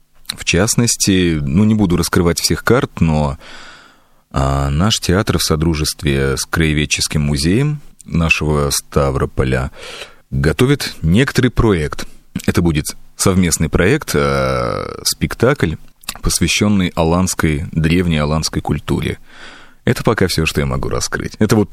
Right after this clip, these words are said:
если уж говорить о особенностях специализации, назовем так, этого года. Неделя, да, действительно интересная. Вот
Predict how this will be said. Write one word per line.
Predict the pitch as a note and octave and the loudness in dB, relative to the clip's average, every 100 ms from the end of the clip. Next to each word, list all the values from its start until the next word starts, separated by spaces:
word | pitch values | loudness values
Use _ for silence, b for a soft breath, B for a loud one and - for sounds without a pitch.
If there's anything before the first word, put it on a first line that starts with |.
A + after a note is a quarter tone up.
| - | -2
если | E2 D#2+ D#2+ | 0 0 0
уж | C#2 C#2+ - - | 0 -2 -4 -4
говорить | D2+ D2+ D2+ - - - | 0 0 -2 -6 -12 -4
о | C2+ B1+ - | -2 -2 -4
особенностях | - - G2+ E2 D#2+ - D2 - - | -4 0 2 2 0 -2 -4 -6 -10
специализации, | - - G2 A2 G#2 F#2 G2+ - F2 | -8 -2 2 2 2 2 2 2 0
назовем | D2 C#2+ C#2+ C#2 C#2+ | 0 0 0 0 0
так, | C#2 D2+ | -2 0
этого | D2 C#2 | 0 0
года. | C2 C2 A1+ - B B B B | 0 -2 -2 -6 B B B B
Неделя, | F2 E2+ A2 D#3 | 2 4 4 4
да, | G#2+ F2+ | 4 2
действительно | D2+ - F2 D2+ C#2+ | 0 0 0 2 0
интересная. | C2+ C#2 D#2+ A#2 E2 C#2+ | 0 0 0 0 0 0
Вот | C2 - | -4 -6